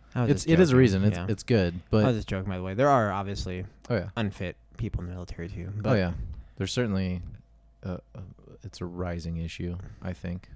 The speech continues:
Speaker 1: Yeah.
Speaker 2: But
Speaker 1: I think the majority are still
Speaker 2: Mm-hmm.
Speaker 1: held to their standard, so.
Speaker 2: But first responders, police officers, I mean, these people need to be fit. Like, that's your job.
Speaker 1: Yeah.
Speaker 2: People are going to rely on it. So
Speaker 1: Chasing down those baddies.
Speaker 2: Yep. So that's,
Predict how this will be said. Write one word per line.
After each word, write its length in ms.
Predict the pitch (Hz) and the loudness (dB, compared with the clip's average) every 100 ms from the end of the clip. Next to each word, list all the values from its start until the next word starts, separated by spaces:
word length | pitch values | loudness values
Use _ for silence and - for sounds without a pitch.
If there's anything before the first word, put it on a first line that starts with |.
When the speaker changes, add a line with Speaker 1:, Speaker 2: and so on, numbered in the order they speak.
| - - | -16 -6
Speaker 1:
Yeah. 60 | |
Speaker 2:
But 220 | 95 92 - - - - - _ _ - | -4 -4 -8 -18 -20 -20 -20 _ _ -12
Speaker 1:
I 60 | 113 | -8
think 200 | 123 104 | -6 -6
the 60 | |
majority 360 | 101 98 87 90 | -8 -8 -8 -8
are 80 | 90 | -10
still 380 | - 95 85 - - _ - | -8 -8 -8 -10 -16 _ -2
Speaker 2:
Mm-hmm. 240 | 117 135 135 - - - | 0 -2 -6 -14 -20 -8
Speaker 1:
held 240 | 113 98 | -6 -4
to 60 | - | -6
their 160 | 90 90 | -4 -4
standard, 440 | - 92 90 90 - - | -4 -6 -8 -12 -16 -18
so. 260 | - 90 - 131 | -12 -12 0 4
Speaker 2:
But 240 | 139 - | 4 4
first 320 | - 180 151 | 0 0 0
responders, 580 | 156 - 160 156 151 139 | -4 0 2 2 0 -2
police 320 | - 131 131 | 0 2 2
officers, 480 | 131 123 - 127 110 | 2 0 0 -2 0
I 40 | |
mean, 120 | 113 120 | 2 0
these 100 | - | 0
people 240 | 196 110 | 0 2
need 200 | 95 107 | 4 2
to 60 | 98 | 0
be 120 | 87 | -2
fit. 340 | - 95 82 - | -2 -4 -6 -8
Like, 180 | 85 | -8
that's 260 | - 117 - | -4 -4 -2
your 100 | 98 | -4
job. 300 | 80 87 - | -4 -6 -8
Speaker 1:
Yeah. 80 | 85 - | -12 0
Speaker 2:
People 300 | 127 123 135 | 0 2 0
are 80 | 117 | 2
going 260 | 104 104 95 | 2 2 2
to 60 | |
rely 380 | 90 87 82 82 | 0 0 -2 -4
on 140 | 80 78 | -6 -8
it. 140 | 80 - | -12 -12
So 200 | - 101 | -4 0
Speaker 1:
Chasing 340 | 95 - 143 | 2 0 -2
down 280 | 135 143 156 | -2 0 2
those 220 | 156 156 | 2 0
baddies. 720 | 131 151 175 185 160 156 - - - - | 2 2 2 2 2 2 -2 -2 -2 -2
Speaker 2:
Yep. 200 | - 113 - | 0 -2 -4
So 140 | - 123 | -2 4
that's, 360 | 147 151 - | 4 4 -4